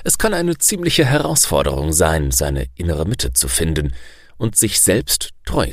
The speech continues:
zu bleiben, tatsächlich zu wissen und zu verstehen, wer man wirklich ist, und auf der Grundlage dieser lebenswichtigen Selbsterkenntnis angemessene Maßnahmen zu ergreifen.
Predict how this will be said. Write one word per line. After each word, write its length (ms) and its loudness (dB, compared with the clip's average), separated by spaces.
zu 180 0
bleiben, 480 -2
tatsächlich 560 0
zu 240 2
wissen 320 2
und 180 -2
zu 100 2
verstehen, 840 -2
wer 220 -2
man 320 -4
wirklich 460 -2
ist, 260 0
und 160 0
auf 140 -2
der 120 2
Grundlage 960 0
dieser 560 0
lebenswichtigen 1040 -2
Selbsterkenntnis 1080 0
angemessene 600 0
Maßnahmen 680 -2
zu 120 0
ergreifen. 580 -8